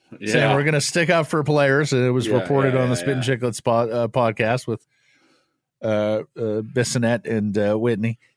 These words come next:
Speaker 1: A-, a-, a-, and on a warpath, uh, basically saying, "We're gonna, we're gonna stick up for players when coaches step out of line like this." Where do you see all this going?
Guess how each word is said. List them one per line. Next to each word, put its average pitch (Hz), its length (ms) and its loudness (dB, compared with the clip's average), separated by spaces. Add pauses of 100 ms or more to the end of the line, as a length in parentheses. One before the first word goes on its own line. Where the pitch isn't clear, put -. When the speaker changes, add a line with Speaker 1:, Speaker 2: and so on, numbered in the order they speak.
(720)
Speaker 1:
A-, 156 60 0
a-, 147 320 0
a-, 143 280 0
and 143 180 4
on 147 140 4
a 147 60 4
warpath, 147 600 2
uh, 139 340 2
basically 143 380 0
saying, 147 220 2
"We're 165 160 4
gonna, 170 320 2
we're 170 160 2
gonna 165 120 4
stick 165 260 0
up 170 140 2
for 165 120 -2
players 165 380 4
when 143 140 2
coaches 147 380 0
step 147 240 0
out 143 140 4
of 135 60 4
line 151 220 2
like 110 240 0
this." 98 280 -2
Where 135 100 0
do 139 60 -2
you 131 60 -2
see - 160 0
all 127 120 2
this 127 180 -2
going? 135 300 -2